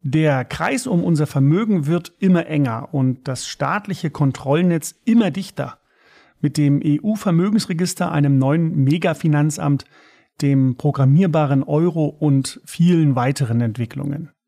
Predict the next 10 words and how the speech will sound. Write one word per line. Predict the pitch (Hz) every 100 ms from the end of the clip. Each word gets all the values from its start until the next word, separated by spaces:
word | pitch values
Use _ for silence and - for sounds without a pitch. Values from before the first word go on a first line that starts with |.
| _ _ _ _ -
Gerade | 147 156 202 190
wer | 196
in | 175
echte | - - - 151
Werte | 147 220 233
investiert, | 196 165 156 - 185 170 - - - -
möchte | 165 175 180
sein | 156 151
Vermögen | 170 160 175 202
schützen. | - 214 - - 147